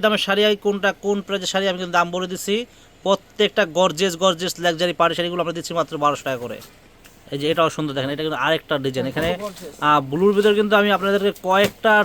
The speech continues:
Speaker 1: ডিজাইন দেখাচ্ছি, আপনারা এগুলো নিয়ে নেবেন, কারণ এগুলো কিন্তু থাকবে না, এগুলো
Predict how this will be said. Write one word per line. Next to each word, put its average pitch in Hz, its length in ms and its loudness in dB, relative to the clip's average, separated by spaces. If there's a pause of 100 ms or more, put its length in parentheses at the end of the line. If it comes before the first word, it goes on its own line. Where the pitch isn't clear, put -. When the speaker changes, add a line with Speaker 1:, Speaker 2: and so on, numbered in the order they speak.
(100)
Speaker 1:
ডিজাইন 190 260 0
দেখাচ্ছি, 196 360 0 (480)
আপনারা 196 260 4 (220)
এগুলো 208 200 4 (120)
নিয়ে 226 160 6
নেবেন, 220 400 6
কারণ 190 220 4
এগুলো 202 240 2
কিন্তু 214 160 2 (100)
থাকবে 185 240 2
না, 196 80 4
এগুলো 190 200 2